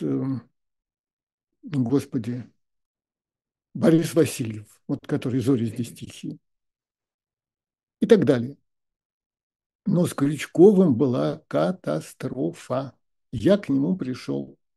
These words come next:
в Малый театр. Мы заперлись в его гримерке. Я включил диктофон. А рассказывал он так.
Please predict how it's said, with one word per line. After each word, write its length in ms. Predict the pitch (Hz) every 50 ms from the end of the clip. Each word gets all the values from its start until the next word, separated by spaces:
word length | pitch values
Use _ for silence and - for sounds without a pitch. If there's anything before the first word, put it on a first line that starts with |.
| _ _ _ _ _ _ _
в 180 | - 151 107 117
Малый 380 | 139 160 190 202 208 202 156 127
театр. 480 | - - 127 123 120 - - 151 - _ _ _ -
Мы 140 | 151 196
заперлись 680 | 208 - 170 170 - - 151 123 117 117 120 135 - - -
в 20 |
его 260 | 123 131 131 156 196
гримерке. 600 | 190 170 165 165 156 123 131 127 120 - - -
Я 160 | 120 160 208 196
включил 540 | 196 - 147 131 113 - - - - 190 180
диктофон. 640 | 151 160 - - - 151 143 - - 120 120 113 117 _ _ _ _ _ _ _ _ _ _ _ _ _ _ _ _ _ _ _ _ _ _ _ _ _ _ _ _ _ _ _ _ _ _ _ _ -
А 100 | - 151
рассказывал 640 | 151 143 131 - - 202 240 233 - 180 151 143 160
он 200 | 185 202 196 -
так. 380 | - 139 120 - - _ _